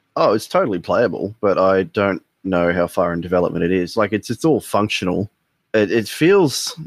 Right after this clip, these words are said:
like, visually, I don't think it's really that impressive, but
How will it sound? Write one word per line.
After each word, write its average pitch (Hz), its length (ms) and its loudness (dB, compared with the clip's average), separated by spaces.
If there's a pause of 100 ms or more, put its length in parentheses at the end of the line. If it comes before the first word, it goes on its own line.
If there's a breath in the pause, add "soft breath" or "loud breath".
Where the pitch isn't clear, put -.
like, 113 180 0
visually, 139 720 2
I 139 40 4
don't 139 200 2
think 139 200 -2
it's - 300 -8 (120)
really 131 220 2
that 127 160 2
impressive, 135 580 -2
but 101 160 0